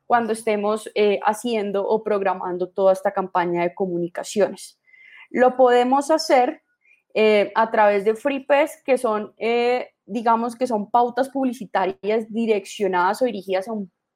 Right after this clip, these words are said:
público específico. Entonces, por ejemplo, si yo con esta noticia, con esta, eh, nota quiero dirigirme específicamente,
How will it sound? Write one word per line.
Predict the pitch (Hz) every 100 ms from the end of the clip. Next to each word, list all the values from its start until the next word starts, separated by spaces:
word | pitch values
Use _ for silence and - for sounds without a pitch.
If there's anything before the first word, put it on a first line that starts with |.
| _
público | 302 285 269 277
específico. | 285 - 226 - 214 214 254 359 403 - - _
Entonces, | - 220
por | 233 233
ejemplo, | 196 208
si | 226 202
yo | 214
con | 220 254
esta | 262 254 294 285 277
noticia, | 247 - 254 240 269 262
con | 269
esta, | 226 220 233 240 247 -
eh, | 220 220 202
nota | 214 214 214
quiero | - 254 247
dirigirme | 262 254 220 214 214
específicamente, | 233 247 240 190 220 233 220 202 202 233